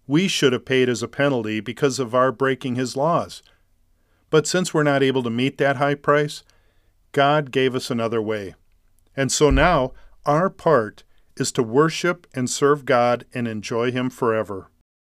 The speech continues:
We know that we are called into a covenant relationship with God through his Son, Jesus Christ, by the power of the Holy Spirit.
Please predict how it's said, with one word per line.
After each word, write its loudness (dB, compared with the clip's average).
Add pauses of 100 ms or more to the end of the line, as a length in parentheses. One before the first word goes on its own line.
(300)
We 2
know 4
that 2
we 2
are 2
called -2
into 0
a -2
covenant 0
relationship -2
with -8
God 2
through -8
his -4
Son, -2
Jesus -6
Christ, -4
by -2
the -4
power 0
of -2
the -4
Holy -4
Spirit. -8